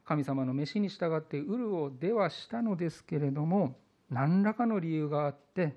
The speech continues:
この途中のハランという町に留まってしまいました。で、このハランという町も、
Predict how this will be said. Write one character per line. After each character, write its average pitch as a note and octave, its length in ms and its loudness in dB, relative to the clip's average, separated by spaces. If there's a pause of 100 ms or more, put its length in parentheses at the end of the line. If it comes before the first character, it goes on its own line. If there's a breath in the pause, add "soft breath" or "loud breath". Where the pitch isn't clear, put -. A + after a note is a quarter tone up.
(120)
こ - 140 -4
の C3+ 120 0
途 C#3 220 -4
中 E3 380 -2
の F#3 380 2
ハ - 260 0
ラ A#3+ 140 6
ン F#3 140 -2
と C#3+ 100 -8
い C3+ 120 -4
う B2+ 60 -4
町 C#3 340 -8
に F3 240 -6 (100)
留 D3 280 -6
ま A#3 120 0
っ C4 40 -4
て C#3+ 280 -8
し - 180 -14
ま A2+ 140 -12
い G2+ 40 -14
ま G#2+ 140 -18
し - 160 -20
た。 - 80 -20 (1300 loud breath)
で、 D#3+ 80 -8
こ A3 120 -2
の A3+ 120 2
ハ - 320 -4
ラ C4+ 180 2
ン B3 120 0
と A3+ 180 -6
い F#3+ 160 -2
う F3+ 60 -2
町 F3 340 -6
も、 F#3 420 0